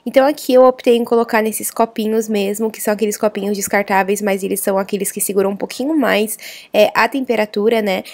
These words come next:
Então aqui eu fiz a ganache que vocês viram, utilizei cem de creme de leite pra cem de chocolate, derreti e coloquei nesse nosso potinho, né, nesse nosso copinho.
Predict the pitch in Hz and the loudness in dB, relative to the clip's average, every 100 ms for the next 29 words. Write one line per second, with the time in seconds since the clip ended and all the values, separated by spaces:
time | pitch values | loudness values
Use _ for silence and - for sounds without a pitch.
0 | - - 214 208 208 208 208 220 214 233 | -16 -6 -4 0 0 2 0 -2 -2 -2
1 | 214 214 226 196 233 - 214 214 214 196 | -2 0 2 0 0 -6 -4 -2 -2 -2
2 | 202 202 214 208 208 190 202 196 208 202 | 0 0 0 -4 -4 -2 -2 0 -4 -2
3 | - 202 196 196 196 - 208 208 208 196 | -2 -2 -2 -2 -2 -2 -2 -2 -4 -4
4 | 202 196 196 190 190 208 233 269 220 214 | -4 -2 -2 -4 -6 -4 2 4 4 0
5 | - - - - - 247 254 247 - 240 | -6 -14 -20 -20 2 4 4 2 -2 -4
6 | 240 - 247 240 233 233 226 220 220 214 | -4 -6 0 2 2 2 2 0 -4 -4
7 | 208 - - 214 - 208 214 240 196 196 | -4 -4 -4 -4 -4 -6 -2 -2 -2 -2
8 | 196 196 - 202 - 202 196 240 | -4 -6 -2 -4 -2 -4 0 -2